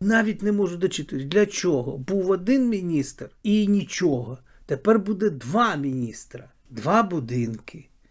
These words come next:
два кабінети, дві зарплати.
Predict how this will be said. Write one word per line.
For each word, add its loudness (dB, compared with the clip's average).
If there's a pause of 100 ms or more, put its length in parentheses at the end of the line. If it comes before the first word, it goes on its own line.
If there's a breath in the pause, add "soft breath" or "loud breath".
(1080)
два 2
кабінети, -2 (1160)
дві 2
зарплати. -2